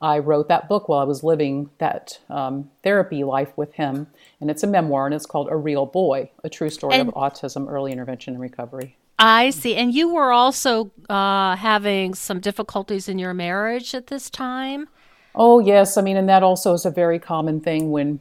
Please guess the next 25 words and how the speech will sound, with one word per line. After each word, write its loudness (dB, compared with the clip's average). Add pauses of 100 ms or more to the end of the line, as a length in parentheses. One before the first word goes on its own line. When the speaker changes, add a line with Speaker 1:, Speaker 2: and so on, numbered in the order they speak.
(100)
Speaker 1:
you -6
have -2
a -2
child -2
with -2
health -2
issues -4
or -4
Speaker 2:
Mm-hmm. -8
Speaker 1:
especially -2
autism, -4
because -6 (420)
it's -6
so 4
complex. -2 (280)
There 4
are 0
so 2
few -2
solutions -2
in -2
the -4
mainstream -4
medical -4
world. -4